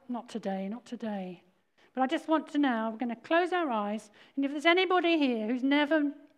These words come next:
made that final step and said, "Yeah, I, I do trust you, Jesus, that you died for me," now's your chance. So let's close our eyes, and I'm gonna say a prayer, and then the chocolates will come.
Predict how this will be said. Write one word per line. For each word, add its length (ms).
made 300
that 200
final 400
step 340
and 80
said, 200
"Yeah, 180
I, 160
I 100
do 220
trust 420
you, 140
Jesus, 360
that 120
you 100
died 460
for 120
me," 460
now's 220
your 120
chance. 400
So 80
let's 180
close 300
our 180
eyes, 260
and 80
I'm 100
gonna 100
say 180
a 60
prayer, 480
and 100
then 140
the 80
chocolates 500
will 120
come. 440